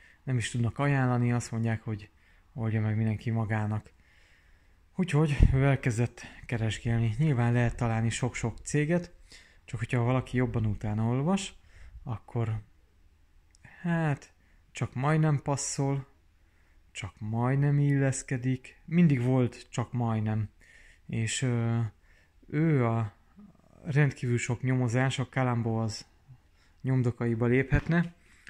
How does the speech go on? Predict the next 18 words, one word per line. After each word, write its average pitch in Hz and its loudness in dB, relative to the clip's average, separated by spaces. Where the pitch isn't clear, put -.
Ö, 127 -2
rendkívül 135 0
sok 120 -2
nyomozás 123 -2
után 131 -2
Amerikában 113 -2
talált 110 -4
egy 110 -8
céget, 151 0
amire, 120 0
ö, 110 -2
nagyon-nagyon 117 0
sok - -6
embernek 110 -2
a 113 -4
véleménye 113 0
pozitív 127 -4
volt, 156 -2